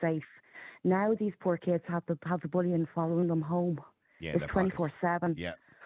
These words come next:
Speaker 1: Uh, in their, uh, yeah, they literally have the bully, the bully's in their pocket, yeah.
Speaker 2: Yeah.
Speaker 1: Um, we could go more places, I think, as well. The only thing we really had to worry about was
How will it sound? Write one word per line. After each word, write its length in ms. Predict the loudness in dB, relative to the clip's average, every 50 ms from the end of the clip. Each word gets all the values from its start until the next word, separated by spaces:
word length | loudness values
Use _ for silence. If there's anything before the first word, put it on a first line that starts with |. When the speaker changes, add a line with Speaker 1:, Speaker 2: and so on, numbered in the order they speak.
| -4 -2
Speaker 1:
Uh, 120 | -2 0 2
in 160 | 2 2 4
their, 180 | 2 0 -2 0 _
uh, 40 | 2
yeah, 160 | 2 2 2 2
they 80 | 2 0
literally 400 | 0 2 0 0 0 0 0 0
have 120 | 0 0
the 80 | -2 0
bully, 300 | 0 2 2 2 0 0 -4 -20 -20 _
the 60 | -2 0
bully's 220 | 2 2 4 4
in 80 | 2 2
their 80 | 2 0
pocket, 340 | 0 -2 -4 -4 -4 -8 -6 -2
yeah. 160 | -2 -2 -2 -2 _ _ _ _ -10
Speaker 2:
Yeah. 180 | -8 -8 -8 -8 -12 -18 -20 -4 _
Speaker 1:
Um, 560 | 2 2 4 2 2 2 2 2 2 0 -2 -6 -12 -20 -14 -4
we 180 | 0 0 0 2
could 240 | 2 0 -2 0 _
go 200 | 0 2 2 2
more 200 | 2 2 0 0
places, 420 | _ -2 -2 -2 -2 -2 -6 -4 -2
I 80 | -2 0
think, 200 | 0 0 0 0
as 60 | 0
well. 120 | 0 0 2
The 100 | 2 2
only 120 | 0 2
thing 180 | 2 2 0 2
we 120 | 2 2
really 220 | 2 2 2 2 2
had 140 | -2 -2 -2
to 80 | -2 -2
worry 200 | 0 0 0 0
about 240 | 0 -2 -2 -4 -4 -10 -18 -16 -16 -16 -18 -8 0
was 160 | 2 2 2